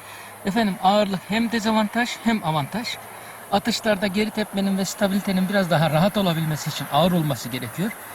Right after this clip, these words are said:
Ama desteksiz atışlarda, ayaktan atışlarda ağır olması biraz dezavantaj olabilir.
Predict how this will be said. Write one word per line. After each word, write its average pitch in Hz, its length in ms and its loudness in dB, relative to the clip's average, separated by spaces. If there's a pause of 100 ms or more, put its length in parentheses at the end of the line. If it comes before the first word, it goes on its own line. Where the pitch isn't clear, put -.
(320)
Ama 185 220 2
desteksiz 214 540 2
atışlarda, 160 500 -2
ayaktan 190 320 2
atışlarda 147 500 -2
ağır 175 200 4
olması 160 400 0
biraz 185 220 0
dezavantaj 143 480 0
olabilir. 131 420 -2